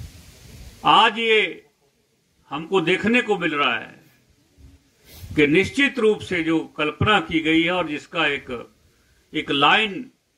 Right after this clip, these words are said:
एक रोड मैप बना हुआ है, आज उस project के माध्यम से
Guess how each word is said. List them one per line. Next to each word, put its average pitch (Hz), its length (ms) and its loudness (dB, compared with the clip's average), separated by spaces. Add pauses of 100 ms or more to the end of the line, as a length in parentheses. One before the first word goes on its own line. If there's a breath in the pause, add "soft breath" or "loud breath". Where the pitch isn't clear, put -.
(1080)
एक 160 220 2
रोड 208 260 6
मैप 226 240 2
बना 202 240 2
हुआ 160 320 0
है, - 220 -16 (1600)
आज 147 280 4
उस 160 180 0 (880)
project 143 420 -4
के 139 160 -2
माध्यम 135 440 -2
से - 380 -8